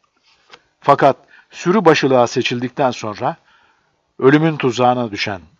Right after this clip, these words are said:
Şapşalaki geldi. Gözleri yaşla doldu. Evet, son günlerde hayli acı çekmişti. Erkek kazla ipek tüyün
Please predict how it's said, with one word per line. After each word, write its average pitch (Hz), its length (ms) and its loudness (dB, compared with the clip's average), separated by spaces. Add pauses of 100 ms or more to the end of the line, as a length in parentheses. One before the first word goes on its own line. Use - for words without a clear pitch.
(140)
Şapşalaki 123 840 -2 (240)
geldi. 82 400 -16 (1800)
Gözleri 113 360 -4
yaşla 95 400 -6
doldu. - 320 -20 (2250)
Evet, 139 440 -2 (260)
son 147 340 -2
günlerde 120 440 -6
hayli 143 360 -6
acı 104 220 -12
çekmişti. - 580 -16 (1800)
Erkek 196 380 4
kazla 120 420 -4 (120)
ipek - 360 0
tüyün 113 320 -16